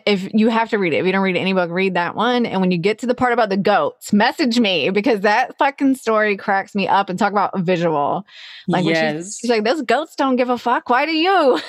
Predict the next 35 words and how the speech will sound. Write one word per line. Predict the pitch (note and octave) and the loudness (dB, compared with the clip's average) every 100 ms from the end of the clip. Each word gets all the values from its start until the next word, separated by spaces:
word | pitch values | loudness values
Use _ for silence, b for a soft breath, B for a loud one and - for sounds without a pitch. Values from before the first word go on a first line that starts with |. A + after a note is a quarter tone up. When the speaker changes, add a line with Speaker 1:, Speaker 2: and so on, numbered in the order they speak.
| - | -12
Speaker 1:
<laughs> | - F4 | -2 0
Speaker 2:
Exactly. | E4 D4 - D4 D4+ D#4 D#4 C4+ A#3 | 2 0 0 0 0 0 0 2 0
Exactly. | G3+ G3 G3 G3+ G#3 F#3+ E3 | 0 -2 -2 -2 -2 0 0
Like, | D#3 D#3+ E3 | 0 -2 0
I | F3 | -2
just | F#3 F#3 | -2 -2
loved | E3 D#3 D#3 D#3 | 0 2 2 0
how | E3 | -4
she | D#3 F3 | -2 -2
wrote | D#3 D#3 | 0 -2
it. | D#3+ D#3 - | 0 -2 -2
And | D#3 C#3+ D3 C#3+ b b b | -2 -2 -6 -10 b b b
she | - F#3+ | -4 -2
gave | B3 G#3 | -2 -2
very | E3 F3 | 0 0
specific | E3+ - - E3 E3 | -2 -8 -6 -4 -4
emotional | - D3+ D3 D3 D#3 - F#3 F3+ | -4 -2 0 -2 -2 -2 -2 0
examples | E3+ E3 E3 E3 E3 - | -2 -2 -2 -2 -4 -2
too, | F3+ F3+ | -2 0
'cause | E3 | -2
Speaker 1:
Mm-hmm. | D3+ | -2
Speaker 2:
money | D#3+ E3+ E3 | -4 -4 -4
is | C#3 D3+ | -4 -4
emotional. | E3 E3 E3 F3 E3 | -4 -4 -4 -2 -2
And | D#3+ | -2
I'm | D#3 | -4
like, | D3+ | -2
I | G3+ F3+ | -2 -2
Speaker 1:
Mm-hmm. | G#3 | -4
Speaker 2:
appreciate | - E3+ - D#3 D#3 | -4 -4 -2 -4 -2
that | D#3 | -6
she | - E3 | -4 -2
opened | D3+ D#3 | -2 -2
up | D3+ D3 | -2 -4
such | - D#3 D3 | -8 -6 -6